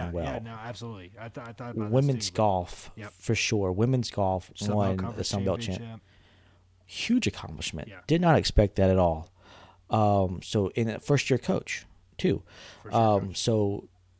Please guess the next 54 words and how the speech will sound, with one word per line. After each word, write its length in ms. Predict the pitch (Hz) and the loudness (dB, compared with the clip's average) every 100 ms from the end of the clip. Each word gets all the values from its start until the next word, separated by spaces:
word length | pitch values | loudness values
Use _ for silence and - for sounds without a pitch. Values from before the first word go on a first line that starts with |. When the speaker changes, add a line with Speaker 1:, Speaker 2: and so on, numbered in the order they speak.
| - - | -18 -4
Speaker 1:
congrats 880 | 127 107 120 139 - - - - | -2 0 2 2 2 -2 -8 -8
to 180 | - 127 | -2 0
them. 440 | 117 110 107 117 - | 2 0 -2 -6 -6
Um, 640 | - 101 101 98 95 90 - _ _ _ _ _ _ | 0 2 2 2 0 -4 -10 _ _ _ _ _ _
you 100 | 123 117 | 0 2
know, 140 | - - - | 2 -4 -4
a 80 | 110 | -2
lot 300 | 110 120 - | 4 4 2
gets 160 | 117 - | -6 -2
talked 280 | 107 107 | -2 0
about 240 | 101 101 98 | 4 6 6
our 80 | 95 | 6
men's 300 | 98 104 - | 6 4 4
golf 240 | 104 101 | 2 4
team 280 | - 113 107 | 2 0 -2
for 180 | - 104 | -4 0
obvious 400 | 87 92 95 - | 2 4 2 2
reasons. 500 | 104 104 117 107 104 | 0 2 -2 -4 -8
Speaker 2:
Rightly 180 | 95 101 - | -12 -12 -14
so, 140 | 107 101 | -16 -4
yeah. 240 | 104 98 95 | 0 2 2
Speaker 1:
Um, 180 | 92 - - | -2 -8 -6
for, 260 | - 101 - - | 0 0 0 -6
for, 240 | - 90 - | 0 0 2
yeah, 160 | 101 82 | 2 6
rightly 300 | 98 98 113 | 4 4 2
so. 320 | - 90 90 - - - - - | 2 2 0 -6 -20 -20 -14 -2
Um, 520 | 101 98 98 92 92 - | 0 2 2 -2 -6 -12
but 320 | 104 113 - - | -2 0 0 -4
for 200 | 113 98 | 0 4
our 120 | 98 | 4
ladies 380 | 101 107 117 - | 4 4 2 2
to 120 | 107 | 2
go 200 | 107 104 | 4 2
out 140 | 98 | 2
there 240 | 104 104 120 | 0 0 0
and 200 | 101 98 - | 0 0 2
to 100 | 101 | 2
win 320 | 92 92 104 | 2 0 0
and 100 | 98 | -2
compete 520 | 95 90 - 98 131 | -6 -6 -2 -2 -2
and 140 | 95 92 | -4 -4
to 80 | 92 | -2
bring 200 | 98 95 | 0 0
home 160 | 95 | 0
that 120 | 92 - | 0 0
trophy, 340 | 98 95 120 | -2 0 0
and 80 | 110 | 0
I 40 | |
think 240 | 123 143 - | 0 -2 2
they 160 | 135 | 4
won 260 | 131 135 131 | 4 2 2
the 160 | 117 | 2
individual. 640 | 127 117 113 147 90 85 | 2 2 2 2 0 -2